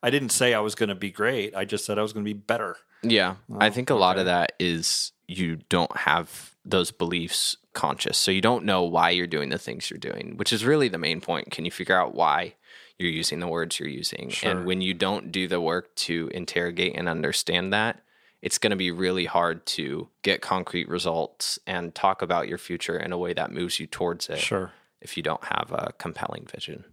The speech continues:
Speaker 1: Sure. So one of the words that I think is a classic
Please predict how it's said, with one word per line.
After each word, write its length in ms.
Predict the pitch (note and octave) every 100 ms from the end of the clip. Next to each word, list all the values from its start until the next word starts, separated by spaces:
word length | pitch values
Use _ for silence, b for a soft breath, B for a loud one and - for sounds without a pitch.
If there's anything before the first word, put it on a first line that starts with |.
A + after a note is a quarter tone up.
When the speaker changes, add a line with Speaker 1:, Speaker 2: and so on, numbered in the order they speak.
| _ -
Speaker 1:
Sure. 300 | - A#2 G#2+
So 260 | - A#2+
one 280 | A2+ A2+ A#2
of 60 | A2
the 60 |
words 640 | G#2 G#2 G#2 G2 - - -
that 300 | G#2 G2+ G2
I 100 | G2
think 200 | - G2+
is 100 | G2
a 60 | F#2
classic 880 | - - A2 G#2+ G2+ - F#2 -